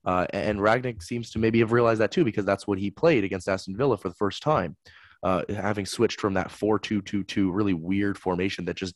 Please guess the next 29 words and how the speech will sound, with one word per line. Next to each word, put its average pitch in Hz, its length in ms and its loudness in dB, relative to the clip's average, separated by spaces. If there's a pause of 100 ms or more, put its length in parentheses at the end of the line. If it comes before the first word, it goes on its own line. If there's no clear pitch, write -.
doesn't 107 320 2
fit - 240 -2
United 98 380 0
with 92 200 -2
the 95 100 -4
amount 95 180 -2
of 85 80 -6
wingers 98 400 -2
that 90 160 -4
they 92 80 -2
have. 104 380 0 (240)
They 87 80 -8
need 87 140 -8
to 82 60 -12
put - 120 -4
wingers, 113 360 2
and 87 160 -2
then, 87 220 -2 (340)
uh, 82 200 2
it, 80 320 -2
it 82 160 -4 (260)
make 90 440 2
Ronaldo 110 500 4
up 95 80 4
top 107 240 4
alone, 92 460 4 (360)
uh, 85 180 -2 (120)
i-, 87 140 2
is 92 360 2